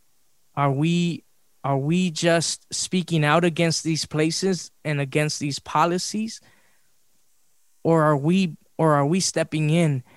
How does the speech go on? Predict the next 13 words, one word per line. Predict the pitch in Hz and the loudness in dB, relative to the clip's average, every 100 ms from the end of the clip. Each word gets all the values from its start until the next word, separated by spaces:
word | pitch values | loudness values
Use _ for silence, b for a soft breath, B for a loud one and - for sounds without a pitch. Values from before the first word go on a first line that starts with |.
| b | b
and | - 135 | -6 -4
stepping | - 156 147 131 | 0 0 0 0
right | 147 165 | 2 2
next | 165 165 - | 2 -2 -2
to | 156 | -2
those | 156 151 | 0 0
buildings | 135 156 175 147 127 127 | 2 2 2 0 -2 -4
and | 139 139 - | -4 -4 -2
right | 143 151 | -2 0
next | 165 160 - | 0 -4 -2
to | |
those | 156 156 143 | 0 0 0
locations | 143 - 170 190 139 131 123 | -2 -2 -4 -2 -4 -6 -8